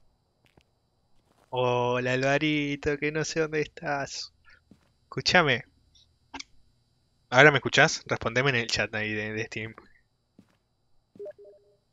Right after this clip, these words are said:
Bien, escuchá. Eh, <laughs>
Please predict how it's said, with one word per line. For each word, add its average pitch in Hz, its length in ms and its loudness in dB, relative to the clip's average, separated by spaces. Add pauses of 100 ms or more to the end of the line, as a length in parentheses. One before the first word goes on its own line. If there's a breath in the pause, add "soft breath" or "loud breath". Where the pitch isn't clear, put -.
(580)
Bien, 113 220 2
escuchá. - 540 -2 (600 loud breath)
Eh, 117 280 0
<laughs> - 360 8